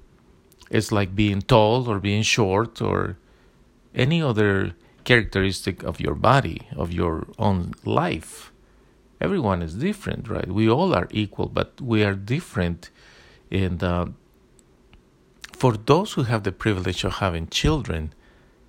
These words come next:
like in my case, that I have children and, and now grandkids, there is something special about those feelings, you know, for your kids. And raising my children for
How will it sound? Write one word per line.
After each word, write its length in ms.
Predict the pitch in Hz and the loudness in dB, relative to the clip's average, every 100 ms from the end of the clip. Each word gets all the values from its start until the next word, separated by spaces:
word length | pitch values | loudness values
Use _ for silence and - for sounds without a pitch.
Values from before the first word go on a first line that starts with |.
| _ _ _ | _ _ _
like 320 | - 80 78 | 0 0 0
in 140 | 95 104 | -2 2
my 160 | 107 | 4
case, 480 | 135 - 78 82 - | 4 2 0 -2 -8
that 220 | - - | -10 -8
I 80 | - | -4
have 380 | 85 104 117 107 - _ _ _ _ - | -2 0 0 -2 -10 _ _ _ _ -4
children 560 | - 127 104 98 87 | 2 2 0 -4 -6
and, 320 | 78 76 95 98 - | -6 -8 -10 -12 -8
and 220 | - 87 | -6 -2
now 380 | 85 113 120 87 - | 2 4 4 -2 -6
grandkids, 760 | 95 101 110 85 80 - - - _ _ - _ _ _ _ _ _ _ _ _ _ _ _ _ | -4 -2 -2 -4 -6 -10 -18 -20 _ _ -20 _ _ _ _ _ _ _ _ _ _ _ _ _
there 280 | 123 151 262 | -2 2 2
is 100 | 311 | 0
something 380 | 311 302 247 110 | -2 0 0 0
special 560 | - - - - 131 | 0 0 0 2 2
about 300 | 98 90 87 | 2 0 0
those 200 | 85 85 | 0 -4
feelings, 640 | - 90 87 73 78 - - | -2 -2 -2 -6 -8 -8 -8
you 100 | 85 | -6
know, 280 | 82 85 | -4 -4
for 380 | 82 - 82 82 | -6 -6 -4 -4
your 180 | 80 78 | -4 -8
kids. 420 | - 113 104 - | -2 0 0 0
And 320 | 90 85 82 - - _ - _ _ _ _ - | -4 -4 -8 -12 -18 _ -20 _ _ _ _ -20
raising 640 | - 101 107 151 170 135 101 | -10 2 6 6 4 0 0
my 180 | 80 73 | -2 -4
children 760 | - - 113 101 78 - - - - - - _ _ | 0 2 2 2 -6 -8 -8 -8 -12 -14 -20 _ _
for 480 | - - - - | -12 -6 -6 -6